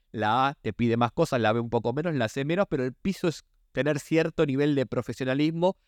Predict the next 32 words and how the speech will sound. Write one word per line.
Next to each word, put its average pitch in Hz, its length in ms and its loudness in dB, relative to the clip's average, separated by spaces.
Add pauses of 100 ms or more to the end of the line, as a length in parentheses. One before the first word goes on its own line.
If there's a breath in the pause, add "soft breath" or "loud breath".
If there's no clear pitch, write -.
(240)
también 160 280 2
en 160 80 2
los 131 160 2
contratos 131 580 0
de 113 80 0
las, 104 480 -2
de 104 80 -4
los 104 160 -4
empleados 156 800 0 (480)
y 156 120 -4
que 151 280 0 (380)
también 147 380 0
tengas 170 440 2
un 147 140 -4
determinado 139 480 0
cuerpo 156 340 0
técnico 135 440 0
con 113 200 -4
ciertas, 120 1160 0
eh, 95 320 -2 (500)
con 104 160 0
ciertos 120 380 2
mínimos 123 640 0
pedidos, 147 400 2
por 110 140 0
ejemplo, 113 440 0 (360)
tenga 117 180 0
asistente 110 380 0
técnico 110 380 2
con, 95 200 -2
con 92 140 -6
contrato, 113 880 0